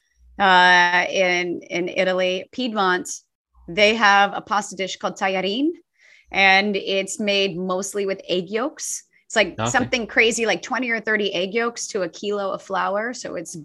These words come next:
Speaker 1: golden, deep, rich. And then they
Speaker 2: Wow.
Speaker 1: cook it with butter, and then you get the shaved truffles on top.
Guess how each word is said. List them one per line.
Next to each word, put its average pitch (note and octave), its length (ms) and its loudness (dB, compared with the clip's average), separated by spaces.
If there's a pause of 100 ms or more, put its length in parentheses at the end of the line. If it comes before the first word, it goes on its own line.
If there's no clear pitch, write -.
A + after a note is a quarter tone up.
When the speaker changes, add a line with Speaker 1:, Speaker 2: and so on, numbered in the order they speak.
Speaker 1:
golden, G#3+ 460 0
deep, G3 340 -8
rich. G3 360 0
And F#3 200 -4
then F3+ 120 0
they F3+ 100 -4
Speaker 2:
Wow. F3 160 -4
Speaker 1:
cook - 140 -6
it G3+ 200 0 (400)
with F#3+ 240 -2
butter, G#3+ 320 6
and G3 120 4
then F#3+ 160 0
you F#3 80 -4
get G3 200 -2
the F#3 60 -8
shaved G3 280 -4
truffles G3 380 -4
on A3 140 -4
top. A3+ 380 -2